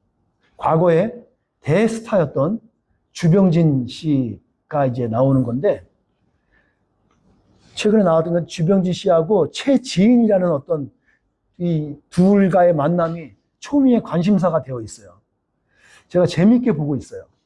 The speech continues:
그 프로그램 안에서 그 주병진 씨가 그 대스타, 그러니까는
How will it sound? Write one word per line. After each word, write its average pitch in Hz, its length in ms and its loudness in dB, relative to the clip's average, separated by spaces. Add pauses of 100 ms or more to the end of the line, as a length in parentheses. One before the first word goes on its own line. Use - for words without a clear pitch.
(1400)
그 170 180 -2
프로그램 262 420 2
안에서 160 720 -2 (340)
그 156 260 -2
주병진 196 500 2
씨가 147 580 -4
그 135 160 -20
대스타, 180 720 -2 (580)
그러니까는 147 420 -6